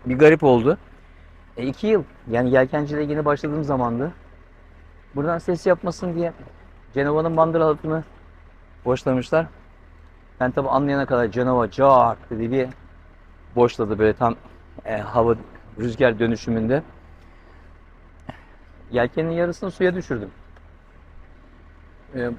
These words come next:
provanın üzerine doğru çekebildiğim kadar çektim. Motorla, e, limana döndüm. Kötü bir macera yaşadım yani. O yüzden onlara da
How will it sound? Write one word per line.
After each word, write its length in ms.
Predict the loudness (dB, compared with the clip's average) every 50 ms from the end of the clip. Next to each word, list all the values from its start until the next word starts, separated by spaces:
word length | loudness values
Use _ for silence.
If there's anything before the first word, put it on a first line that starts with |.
| -10 -6
provanın 460 | -2 0 0 0 0 -2 -4 -8 -8 -6 -6
üzerine 360 | -4 0 0 0 2 2 2
doğru 160 | 0 0 0
çekebildiğim 500 | 0 -2 0 0 0 0 0 -2 -2 -2
kadar 200 | 0 0 0 0
çektim. 420 | -2 -2 -6 -4 -4 -6 -10 -10 -10 -12 -6 0
Motorla, 460 | 0 0 4 4 2 4 2 0 -4 -6 -16 -20 -20 -20 -20 -16 -10 -6
e, 280 | -4 -4 -4 -6 -8 -12 -18 -14 -8 -4
limana 300 | -2 2 2 2 2 4
döndüm. 340 | 2 2 2 0 0 -2 -6 -8 -16 -20 -20 -20 -20 -20 -20 -20 -20 -20 -2 2
Kötü 200 | 4 4 4 4
bir 80 | 0
macera 380 | 0 0 0 2 2 2 2 2
yaşadım 400 | 2 0 0 -2 -4 -4 -2 -2
yani. 260 | 0 0 0 -2 -6 -10 -14 -20 -20 -20 -20 -20 -20 -20 -20 -20 -20 -20 -20 -20 -20 -20 -20 -20 -20 -20 -20 -20 -12 -8
O 80 | -6 -4
yüzden 300 | -4 -4 -6 -8 -8 -10 -10 -18 -20 -20 -20 -20 -20 -20 -20 -20 -20 -12 -4
onlara 300 | -2 0 2 2 2 2
da 120 | 2 0